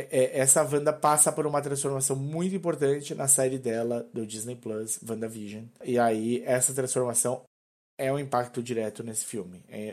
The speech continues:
é, o filme explica um pouco, cita por cima os acontecimentos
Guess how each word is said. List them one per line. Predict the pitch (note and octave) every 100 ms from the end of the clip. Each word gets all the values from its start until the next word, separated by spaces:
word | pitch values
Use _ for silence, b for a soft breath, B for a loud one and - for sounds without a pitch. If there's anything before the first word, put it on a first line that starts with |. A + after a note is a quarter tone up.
| - A#3+
é, | A#2 - B B B
o | A#2+
filme | - D#3 E3
explica | - E3 D3+ D#3 F3+ G#3 A#3+ - _ _ _ _ _ B2
um | B2
pouco, | A#2+ A#2+ A#2+ - E3+ G#3+ _ _ _ _ _
cita | - - E3 F3 E3
por | C3+ C#3
cima | C3+ C#3 D3 C3
os | A#2+
acontecimentos | A#2+ A2+ A2+ - A2 A2+ C3 - F3 -